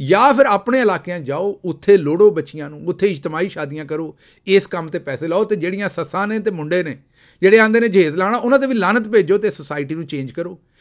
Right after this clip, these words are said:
ਹੋਰ ਵੀ ਇਹਦੇ 'ਚ ਬੜੇ ਮਾਮਲਾਤ ਨੇ, ਜ਼ਾਤ ਪਾਤ ਦੇ ਦੂਜੇ ਮ-, ਮਸਲੇ, ਉਸ 'ਤੇ ਕਿਸ ਦਿਨ ਫਿਰ ਗੱਲ ਕਰਾਂਗਾ। ਅੱਜ ਕੁਝ ਦੋਸਤਾਂ ਨੇ ਇਤਰਾਜ਼ ਕੀਤਾ ਸੀ ਵੀ "ਗਿੱਲ ਸਾਹਿਬ ਅੱਜ ਕੱਲ੍ਹ ਚਿੱਠੀਆਂ ਨਹੀਂ ਪੜ੍ਹਦੇ,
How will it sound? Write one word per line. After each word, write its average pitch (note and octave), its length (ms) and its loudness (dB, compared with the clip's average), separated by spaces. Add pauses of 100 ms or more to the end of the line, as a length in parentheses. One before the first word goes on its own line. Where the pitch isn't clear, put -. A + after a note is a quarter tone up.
(280)
ਹੋਰ A3+ 240 10
ਵੀ C4+ 100 0
ਇਹਦੇ A#3+ 140 2
'ਚ G#3 80 -4
ਬੜੇ F3+ 200 -2
ਮਾਮਲਾਤ D3+ 480 -6
ਨੇ, C#3+ 120 -6
ਜ਼ਾਤ C3+ 360 -4
ਪਾਤ C#3 260 -4
ਦੇ C3+ 160 -6
ਦੂਜੇ B2+ 320 -6
ਮ-, B2 220 -8
ਮਸਲੇ, C3 340 -10
ਉਸ E3 120 -6
'ਤੇ D3 140 -10
ਕਿਸ C3+ 120 -8
ਦਿਨ D3 140 -10
ਫਿਰ E3 180 -6
ਗੱਲ D3+ 200 -2
ਕਰਾਂਗਾ। E3+ 480 -4 (480)
ਅੱਜ A3 120 2
ਕੁਝ A3+ 220 0
ਦੋਸਤਾਂ F#3+ 400 0
ਨੇ G#3+ 80 0
ਇਤਰਾਜ਼ E3+ 360 -2
ਕੀਤਾ F3 280 -4
ਸੀ D3+ 160 -6
ਵੀ F3 120 -12
"ਗਿੱਲ C#3 200 -4
ਸਾਹਿਬ E3+ 280 -2
ਅੱਜ D#3 80 -4
ਕੱਲ੍ਹ F3 180 -2
ਚਿੱਠੀਆਂ E3+ 380 -6
ਨਹੀਂ F#3 100 -4
ਪੜ੍ਹਦੇ, C#3+ 420 -4